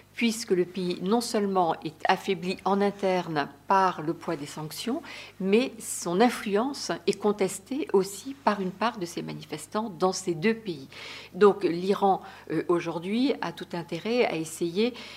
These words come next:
de, de, de resserrer un peu, de savoir exactement quels sont ses intérêts, quelles sont vraiment ses priorités. Et je ne suis pas sûre qu'elle ait le, le, le, la possibilité finalement d'aller regarder sur encore un autre terrain.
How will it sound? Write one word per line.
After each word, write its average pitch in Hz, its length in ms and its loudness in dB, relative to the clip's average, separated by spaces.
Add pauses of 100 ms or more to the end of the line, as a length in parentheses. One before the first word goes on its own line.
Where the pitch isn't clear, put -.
(120)
de, 160 340 4
de, 151 280 -2
de 151 140 -4
resserrer 226 580 4
un 160 100 2
peu, 196 340 8
de 190 80 -8
savoir 175 320 0
exactement 190 560 0
quels 226 300 6
sont 202 280 -2
ses 165 240 -6
intérêts, 202 640 -4
quelles 185 160 2
sont - 280 -6
vraiment 190 520 2 (280)
ses - 260 2
priorités. 185 720 0 (520)
Et 190 100 8
je 180 100 2
ne 180 80 -2
suis - 100 -8
pas 180 140 0
sûre - 340 -6
qu'elle 170 260 -2
ait 202 140 4
le, 151 320 -2
le, 143 220 -2
le, 143 260 -4
la 139 160 0
possibilité 190 720 -4
finalement 180 400 -2
d'aller 165 240 -2
regarder 170 540 0
sur - 400 -8
encore 180 340 4
un 165 120 0
autre 185 240 -2
terrain. - 360 -4